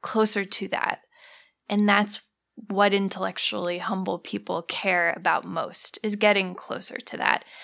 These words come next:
And that's why, um, they are willing to change their beliefs about things when evidence suggests that they ought to, because they care about being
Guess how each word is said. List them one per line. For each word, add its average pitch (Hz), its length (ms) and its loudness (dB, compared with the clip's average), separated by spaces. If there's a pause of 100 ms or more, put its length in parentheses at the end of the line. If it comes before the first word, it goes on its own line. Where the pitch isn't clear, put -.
(320)
And 208 100 2
that's 202 320 4
why, 180 560 -2 (680)
um, 175 460 -4 (600)
they 202 180 0
are 180 160 4
willing 175 600 -4
to 175 480 -2 (220)
change 202 440 0
their 220 160 2
beliefs 233 480 0
about - 300 -2
things - 680 -4 (120)
when 185 580 -4
evidence 185 480 -2
suggests 190 540 -2
that 196 160 -6
they 196 100 0
ought 208 300 4
to, - 280 -6 (140)
because 208 300 -8
they 208 100 -2
care 190 540 -2
about 185 340 -4
being 180 560 -10